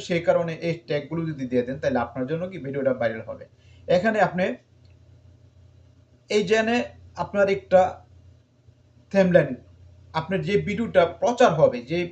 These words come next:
থাম্বনেলটা দেখে মানুষের আকর্ষণ বাড়বে দেখে, সেটা আপনি কি করতে হবে, সিলেক্ট করতে হবে। গ্রামের বাজার দিয়েছেন, এই যে এখানে দিয়েছেন, অনেকগুলো, এখানে দেখেন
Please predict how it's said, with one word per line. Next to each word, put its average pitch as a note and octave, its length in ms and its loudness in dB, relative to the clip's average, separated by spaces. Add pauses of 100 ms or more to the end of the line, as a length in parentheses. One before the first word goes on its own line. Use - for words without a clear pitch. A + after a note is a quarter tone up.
(140)
থাম্বনেলটা G3 480 0
দেখে E3 160 -4
মানুষের D3 400 -4 (100)
আকর্ষণ D#3+ 380 0 (100)
বাড়বে A2 240 -8 (400)
দেখে, E3+ 200 -2 (300)
সেটা G3+ 220 -2
আপনি F3+ 220 -2
কি F3+ 140 -12
করতে D#3+ 220 -4
হবে, C3 160 2 (340)
সিলেক্ট - 340 2 (100)
করতে B2 240 0
হবে। G#2 160 -8 (260)
গ্রামের F#3+ 380 4
বাজার E3+ 200 4 (100)
দিয়েছেন, E3 320 -2 (160)
এই E3+ 100 -2
যে D#3+ 120 2
এখানে C#3 260 -6
দিয়েছেন, A#2 240 -6 (180)
অনেকগুলো, F3+ 460 -4
এখানে C3+ 260 -6
দেখেন B2 180 -8